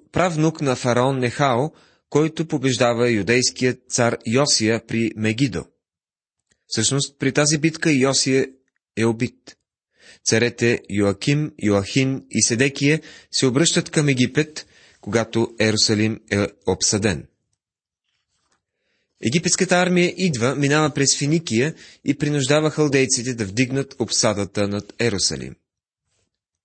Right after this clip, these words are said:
Пророк Еремия известява съдбата на фараон Нофра. Господ на силите, Израилевият Бог казва: "Ето, аз ще накажа Но Амон, да, фараона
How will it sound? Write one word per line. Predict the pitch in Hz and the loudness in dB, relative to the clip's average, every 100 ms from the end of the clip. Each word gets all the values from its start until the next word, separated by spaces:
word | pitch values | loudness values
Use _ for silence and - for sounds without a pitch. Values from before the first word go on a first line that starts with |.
| _ _ _ _ | _ _ _ _
Пророк | - 131 131 | 0 0 2
Еремия | 139 135 139 143 143 | 2 2 2 2 0
известява | 135 117 117 - 143 139 | -2 -2 -2 0 0 2
съдбата | 139 131 104 117 117 | 0 0 0 -2 -2
на | 110 | -4
фараон | - 110 101 104 101 98 - | -4 -2 -2 -2 -6 -10 -6
Нофра. | 107 127 - 65 - _ _ _ _ _ _ _ _ _ _ _ _ _ 139 | -2 -2 -4 -10 -12 _ _ _ _ _ _ _ _ _ _ _ _ _ -2
Господ | 139 - 160 151 | 0 0 -2 0
на | 151 | 0
силите, | - 139 110 92 - - | 2 0 0 -2 -2 -4
Израилевият | 101 87 120 143 139 135 139 120 | -4 -2 0 2 0 0 -2 0
Бог | 135 - | -2 0
казва: | 147 131 95 73 - _ _ - | -2 0 -2 -6 -8 _ _ -4
"Ето, | 110 110 104 - | -4 -2 -4 -2
аз | 135 135 - _ _ - | 0 0 -4 _ _ -8
ще | - 127 | -2 -2
накажа | 117 - 127 107 110 113 - - | 0 0 0 0 0 0 -4 -10
Но | 107 127 147 - | -2 0 0 -2
Амон, | 123 135 95 78 - | 0 0 -2 -6 -16
да, | 101 139 120 - _ | -4 -2 -2 -8 _
фараона | - 117 127 170 104 107 | -2 2 2 2 0 -4